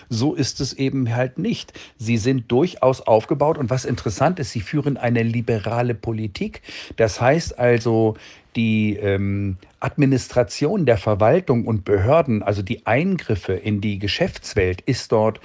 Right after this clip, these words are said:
weitaus weniger, als es in der westlichen Welt ist. Das heißt, das Unternehmertum, wie Max Weber es beschrieben hat, als Pionier des Fortschritts, der neue Gebiete erobert, annektiert und auch versucht, dann sich zu entwickeln,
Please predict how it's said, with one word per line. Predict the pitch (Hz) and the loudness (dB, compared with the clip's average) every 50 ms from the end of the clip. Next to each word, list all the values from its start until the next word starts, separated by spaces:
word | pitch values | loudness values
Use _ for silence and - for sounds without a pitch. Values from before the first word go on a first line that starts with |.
| - - - - - - _ _ _ | -20 -20 -20 -20 -20 -20 _ _ _
weitaus | - 98 107 135 175 185 - - - 123 117 113 110 98 - 107 104 | 2 4 4 6 4 4 2 0 0 2 4 4 2 0 -4 -4 -2
weniger, | 104 127 165 185 160 127 107 101 104 110 120 - - | 0 0 2 2 2 2 0 0 0 -2 -2 -2 0
als | 120 123 123 - | -2 0 0 -2
es | 117 - | -6 -4
in | 113 113 | -2 0
der | 113 110 107 | 0 0 2
westlichen | 135 139 - - - 135 - 131 113 92 | 0 0 0 -2 -6 -4 -4 -4 -2 -2
Welt | 98 95 95 101 | -2 -2 -2 -4
ist. | 95 - - | -4 -4 -6
Das | 95 - | -4 -2
heißt, | - 123 120 - | -2 -2 -2 -2
das | 123 104 - | -4 -4 -2
Unternehmertum, | - 127 120 107 - 107 104 107 104 117 156 180 180 165 135 - - - 113 101 95 90 90 92 - - - - - - - _ _ | -2 -2 -2 0 0 0 0 2 2 2 2 2 2 2 0 -2 -4 -4 -4 -4 -2 -4 -4 -6 -10 -14 -16 -16 -18 -20 -20 _ _
wie | - 107 104 | -6 -4 0
Max | 101 107 120 117 - - - | 2 2 2 2 0 -2 0
Weber | 117 123 123 110 | 2 2 2 2
es | 104 95 | 2 0
beschrieben | - - 110 - - - 120 113 113 | -4 -6 -8 -6 -4 -4 -2 -2 0
hat, | 113 123 - | -2 -2 -2
als | - 107 - - | -4 -4 -4 -6
Pionier | - - - 143 139 127 123 127 131 135 | -8 -4 -2 0 2 2 2 2 2 2
des | 127 117 110 - | 2 0 -2 -2
Fortschritts, | - - 147 170 170 - - - 113 101 - - | -2 -2 0 0 -2 -2 -2 0 0 0 0 -2
der | - 107 | -4 -2
neue | 110 110 110 117 113 110 | 0 0 0 0 0 0
Gebiete | 104 113 110 113 165 165 - 139 120 | -2 -2 -4 -2 -4 -2 0 0 0
erobert, | 120 117 120 117 113 98 107 110 - | 2 0 0 -2 -2 -2 -2 -2 -2
annektiert | 107 107 110 113 113 95 - - - 151 160 165 147 | -2 -2 -2 -2 -2 -4 -8 -8 -6 -4 -4 -4 -4
und | 156 123 101 | -4 -6 -4
auch | - 101 | -4 -6
versucht, | - - 113 110 101 113 156 165 - - | -4 -4 -4 -4 -2 -2 -4 -4 -4 -2
dann | 123 117 107 | -2 -2 -2
sich | 113 107 - | -2 -6 -6
zu | - - - | -6 -8 -6
entwickeln, | - 104 101 123 147 - 127 113 107 104 | -6 -6 -6 -6 -4 -2 -2 -2 -2 -4